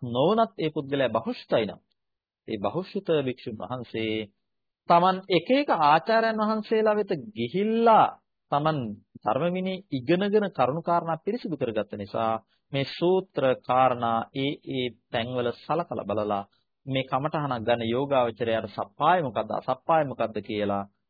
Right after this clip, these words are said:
ඒ සප්පාය අසප්පාය පිළිබඳව යොදලා හරියට නිකන් කැලේක මහ වනයේක ගමන් කරන මහ ඇතෙක් හාත්පස තියෙන කැලෑව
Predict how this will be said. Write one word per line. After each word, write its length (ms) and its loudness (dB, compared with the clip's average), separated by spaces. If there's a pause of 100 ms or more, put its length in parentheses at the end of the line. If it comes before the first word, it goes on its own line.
(200)
ඒ 200 2
සප්පාය 520 -2
අසප්පාය 520 -4
පිළිබඳව 460 -8
යොදලා 540 0 (840)
හරියට 360 0
නිකන් 360 -2 (600)
කැලේක 520 6 (260)
මහ 260 -2
වනයේක 520 2
ගමන් 340 0
කරන 220 -4
මහ 200 -2 (140)
ඇතෙක් 400 0 (1400)
හාත්පස 720 4
තියෙන 340 -2
කැලෑව 560 4